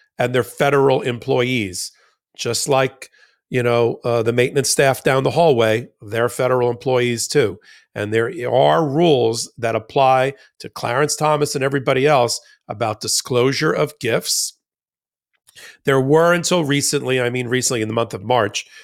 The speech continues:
some loopholes about what you did or didn't have to disclose if you were just being wined and dined in somebody's property, even for weeks at a time. Maybe that extended to a yacht. Maybe that extended to a, to a G five jet or whatever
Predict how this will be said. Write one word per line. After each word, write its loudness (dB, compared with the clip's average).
some -2
loopholes 2
about 0
what -2
you -6
did 2
or 0
didn't -2
have -2
to -4
disclose -2
if -4
you 0
were 2
just 0
being -2
wined 0
and -2
dined 0
in -2
somebody's -2
property, 0
even -2
for -4
weeks -4
at 0
a -4
time. -2
Maybe -2
that 4
extended 0
to 0
a 2
yacht. 2
Maybe -2
that 0
extended -2
to 0
a, 0
to 0
a 4
G -2
five 2
jet 0
or 0
whatever 0